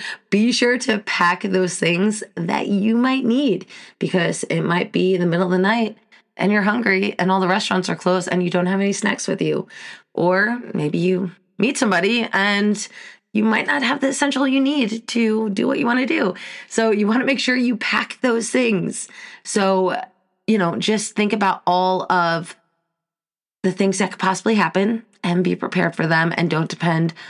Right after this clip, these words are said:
on the ship to provide it for you, because number one, it's going to be a lot more expensive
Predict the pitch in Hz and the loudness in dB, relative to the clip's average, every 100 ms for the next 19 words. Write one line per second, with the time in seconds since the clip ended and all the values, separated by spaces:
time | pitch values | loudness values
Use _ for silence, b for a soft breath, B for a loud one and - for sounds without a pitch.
0 | B - 180 220 202 - 180 175 - 180 | B -2 2 2 0 2 0 0 -2 -2
1 | 165 160 151 160 - - 160 160 165 165 | 0 0 2 0 -2 -2 0 2 0 0
2 | 156 - 151 156 156 - B B B _ | -2 -2 -2 0 -2 -6 B B B _
3 | - 160 165 170 165 170 190 - 165 - | -4 0 2 2 2 2 2 0 -4 -4
4 | - - 165 165 160 165 156 151 151 - | -10 -2 0 2 0 0 0 0 0 0
5 | 175 175 - 160 156 156 | 0 -2 -2 -2 0 -4